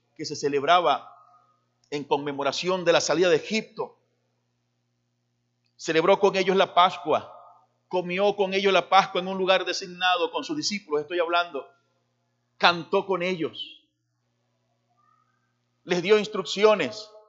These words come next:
pero todos sabían que allí comenzaba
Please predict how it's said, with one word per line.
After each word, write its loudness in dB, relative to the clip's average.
pero -2
todos 4
sabían 2
que -6
allí 2
comenzaba 0